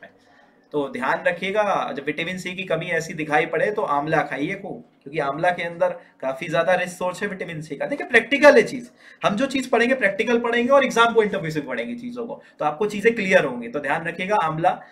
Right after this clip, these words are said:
ज्यादा खाइए और citrus fruit भी खाइए। citrus fruit के अंदर आपके lemon, क्वेश्चन कई बार आता है कि lemon के अंदर कौन सा है? citric acid होता है आपके, lemon हो गया, orange हो गया, mango हो गया, सब खट्टे फल होते हैं,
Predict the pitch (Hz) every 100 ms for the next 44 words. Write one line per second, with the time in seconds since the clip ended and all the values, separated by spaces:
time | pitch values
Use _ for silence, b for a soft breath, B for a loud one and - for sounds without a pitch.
0 | B - 139 170 185 185 180 196 262 151
1 | 165 156 151 - 214 294 294 240 196 170
2 | 160 123 123 156 185 180 170 180 170 180
3 | 175 170 170 156 B B 139 151 160 127
4 | 120 151 151 180 165 175 180 180 180 156
5 | 147 160 170 170 160 165 170 180 196 240
6 | 220 208 214 139 139 117 110 110 107 104
7 | - 107 b b 143 151 160 143 139 147
8 | 135 151 156 147 139 139 143 147 151 156
9 | 156 139 143 143 240 - 226 226 226 214
10 | 170 - 151 190